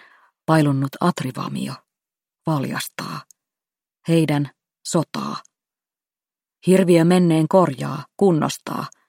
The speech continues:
sillä Datnuko huudon erottaa. Silmäni levisivät. Vettä roiskui kasvoilleni, kun taivas repesi ja alkoi sataa. Ensimmäistä kertaa vuosiin minulle paljastetut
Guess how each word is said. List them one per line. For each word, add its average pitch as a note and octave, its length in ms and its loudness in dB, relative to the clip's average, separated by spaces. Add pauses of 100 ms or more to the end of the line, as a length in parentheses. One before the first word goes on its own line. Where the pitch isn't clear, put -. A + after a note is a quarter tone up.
(580)
sillä D3+ 240 -2 (140)
Datnuko F3 500 -4 (540)
huudon F3+ 320 2
erottaa. - 760 -8 (1300)
Silmäni E3 440 2
levisivät. - 580 -4 (1080)
Vettä F3 260 2
roiskui D#3 460 0
kasvoilleni, C3 680 -2
kun B2+ 260 -8
taivas E3 340 2
repesi D#3 400 -2
ja C#3 180 -6
alkoi E3+ 360 0
sataa. - 560 -8 (1160)
Ensimmäistä E3+ 560 2
kertaa E3 400 2
vuosiin E3+ 400 2
minulle C#3+ 320 0 (100)
paljastetut D#3 500 0